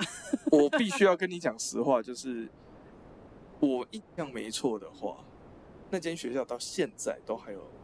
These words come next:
Speaker 2: 体育的
Speaker 1: 名人。
Speaker 2: 没有，体育的奖学金。
Speaker 1: 哦。
Speaker 2: 然后到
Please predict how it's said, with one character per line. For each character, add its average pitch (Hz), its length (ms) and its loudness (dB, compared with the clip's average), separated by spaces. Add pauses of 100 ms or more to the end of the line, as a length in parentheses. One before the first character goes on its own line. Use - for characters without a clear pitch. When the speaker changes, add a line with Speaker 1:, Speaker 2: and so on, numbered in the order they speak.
(160)
Speaker 2:
体 - 260 -10 (100)
育 117 240 -8
的 92 160 -6 (760)
Speaker 1:
名 214 260 8
人。 175 360 4 (140)
Speaker 2:
没 156 80 2
有， 131 80 0
体 - 200 -4
育 156 120 0
的 123 100 0
奖 - 200 -10
学 - 160 -10
金。 - 180 -14 (680)
Speaker 1:
哦。 196 800 -2
Speaker 2:
然 147 100 0
后 190 180 4
到 143 360 4